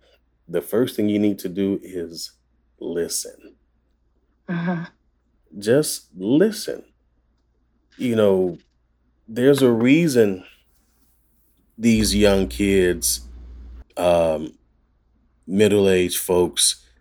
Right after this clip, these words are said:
Speaker 1: and even some folks well into their seventies are out here raising hell, and they are mad as hell because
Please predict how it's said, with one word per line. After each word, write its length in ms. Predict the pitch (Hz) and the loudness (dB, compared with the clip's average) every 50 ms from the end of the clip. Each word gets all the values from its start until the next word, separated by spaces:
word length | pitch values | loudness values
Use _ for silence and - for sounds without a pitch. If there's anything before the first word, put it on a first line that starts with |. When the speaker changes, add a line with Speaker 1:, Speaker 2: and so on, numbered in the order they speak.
| _ _ - | _ _ -2
Speaker 1:
and 340 | 90 92 92 90 87 87 | 0 2 2 2 0 0
even 480 | - 98 110 113 98 98 95 87 87 80 | 0 0 0 2 4 4 2 2 2 2
some 280 | - - 104 90 90 90 | 2 2 2 2 0 -2
folks 420 | - - 95 92 90 82 - - - | 0 2 4 4 4 2 -2 -6 -8
well 360 | 78 80 90 101 104 95 92 | -6 0 2 4 6 6 4
into 240 | 92 90 - - 98 | 4 2 2 0 0
their 240 | 82 95 92 87 85 | 2 2 2 2 2
seventies 840 | - - - - 107 120 123 110 95 90 82 82 82 78 - - - _ _ _ _ _ _ _ _ - | 2 2 4 4 4 4 4 2 0 0 -2 -4 -6 -8 -12 -14 -16 _ _ _ _ _ _ _ _ -8
are 160 | - - - - | -8 -8 -4 0
out 300 | 101 104 117 127 135 113 | 2 4 6 6 4 4
here 440 | 98 104 98 98 95 90 90 - - - | 2 2 4 4 4 4 2 0 -2 -2
raising 480 | 82 90 92 95 92 82 - 85 82 82 | 0 2 4 4 4 2 0 -2 -4 -4
hell, 320 | 90 87 85 82 78 80 | -2 -2 0 0 -2 -2
and 140 | 80 82 82 | -2 -2 0
they 140 | 90 92 90 | 0 0 2
are 140 | 82 82 | 2 0
mad 400 | 82 85 85 92 101 113 127 123 | 0 0 2 2 4 4 4 4
as 180 | 110 90 80 - | 4 2 0 -2
hell 240 | - 90 87 87 87 | -4 -4 -4 -4 -4
because 680 | 80 87 87 82 - - 92 90 87 82 80 - - | -6 -8 -10 -10 -6 -4 -4 -2 -2 -4 -6 -8 -10